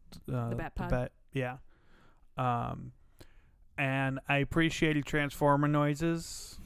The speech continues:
Speaker 1: just interspersed throughout the movie.
Speaker 2: I appreciated The Rock being able to hold on to a helicopter with a chain.
Speaker 1: And it, it was in the trailer. You knew it was coming eventually,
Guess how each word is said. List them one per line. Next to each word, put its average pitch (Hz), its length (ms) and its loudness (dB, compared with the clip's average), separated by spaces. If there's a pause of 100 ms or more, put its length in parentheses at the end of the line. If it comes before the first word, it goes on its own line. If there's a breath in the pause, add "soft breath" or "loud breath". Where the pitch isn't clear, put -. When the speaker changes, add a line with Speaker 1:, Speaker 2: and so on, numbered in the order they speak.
(120)
Speaker 1:
just - 680 -2
interspersed 147 640 4
throughout 135 260 6
the - 60 -6
movie. 135 420 4
Speaker 2:
I 269 120 10
appreciated 247 540 4
The 202 100 2
Rock 202 400 2
being 196 180 0
able 190 220 -2
to 185 140 -6
hold 202 280 0
on 185 160 -2
to 175 160 -4
a 156 60 -4
helicopter 175 680 -6
with 135 140 -12
a - 60 -10
chain. 165 500 -12 (1800 loud breath)
Speaker 1:
And 208 160 8
it, 220 160 6
it 190 100 4
was 233 180 6
in 302 100 6
the 285 80 4
trailer. 202 580 8 (140)
You 135 160 2
knew 202 240 8
it 190 80 6
was - 160 8
coming 175 260 6
eventually, 170 640 6